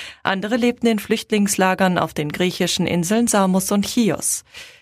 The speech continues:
Die Kinder und Jugendlichen sollen zunächst für eine zweiwöchige Quarantäne im Landkreis Osnabrück untergebracht werden,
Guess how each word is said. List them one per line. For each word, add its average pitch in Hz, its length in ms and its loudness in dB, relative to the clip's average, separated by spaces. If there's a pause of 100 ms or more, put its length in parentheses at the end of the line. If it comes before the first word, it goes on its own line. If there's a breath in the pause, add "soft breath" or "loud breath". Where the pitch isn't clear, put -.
(140)
Die 208 60 0
Kinder 208 380 2
und 254 220 2
Jugendlichen 214 540 2
sollen 180 320 2
zunächst 160 500 -2
für - 180 0
eine 170 300 0
zweiwöchige 180 680 0
Quarantäne 202 580 2
im 170 100 -2
Landkreis 165 480 -2
Osnabrück 190 480 0
untergebracht 175 600 0
werden, 180 320 4